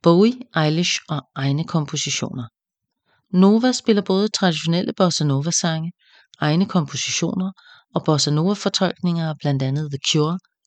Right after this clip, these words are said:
Billie Eilish, Leonard Cohen og David Bowie. Kvartetten søger altid at levere et cool, kraftfuldt, svingende, elegant og sexet musikalsk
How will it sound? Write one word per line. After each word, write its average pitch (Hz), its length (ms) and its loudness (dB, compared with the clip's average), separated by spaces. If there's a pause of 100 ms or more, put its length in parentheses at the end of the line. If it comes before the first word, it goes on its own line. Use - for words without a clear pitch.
Billie 139 320 0
Eilish, 165 380 0 (280)
Leonard 143 240 0
Cohen 170 520 -2
og - 140 -6
David 151 240 -2 (100)
Bowie. 120 280 -2 (1040)
Kvartetten 214 460 4
søger 190 480 4
altid 180 540 -2
at 165 240 -2
levere 156 360 -2
et - 200 -6
cool, 220 300 2 (360)
kraftfuldt, - 580 0 (140)
svingende, 165 580 2
elegant 143 460 -2
og - 60 -2
sexet 180 500 2
musikalsk 156 600 -2